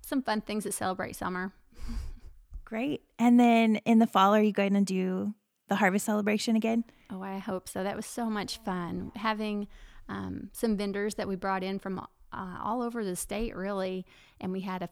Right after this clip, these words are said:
Speaker 1: food truck out here that was an Airstream and just, oh, it was just so, it was so pretty.
Speaker 2: Yeah.
Speaker 1: <laughs> And we had a good time. So we really hope to do that again.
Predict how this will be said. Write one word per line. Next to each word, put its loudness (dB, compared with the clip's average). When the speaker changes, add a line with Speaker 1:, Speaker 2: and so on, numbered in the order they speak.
Speaker 1:
food -6
truck -8
out -4
here -4
that -6
was -8
an -8
Airstream -8
and -4
just, -8
oh, -2
it -6
was -4
just -6
so, -4
it -6
was -8
so -8
pretty. -6
Speaker 2:
Yeah. 2
Speaker 1:
<laughs> -16
And -4
we 0
had 0
a 0
good -4
time. -2
So 0
we -4
really -4
hope -6
to -14
do -6
that -6
again. -12